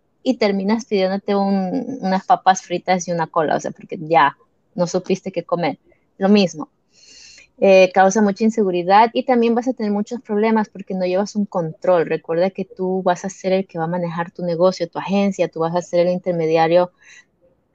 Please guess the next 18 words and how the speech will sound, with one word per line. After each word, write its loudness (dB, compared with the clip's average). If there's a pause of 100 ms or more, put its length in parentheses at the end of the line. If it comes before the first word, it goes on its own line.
tanto 0
para 2
hacer -4
los -2
pagos 4
como -4
para -2
pedir 0
el 0
servicio, -4
como -4
para -4
tú -4
entregar 0
el 0
servicio -6
al -4
cliente. -2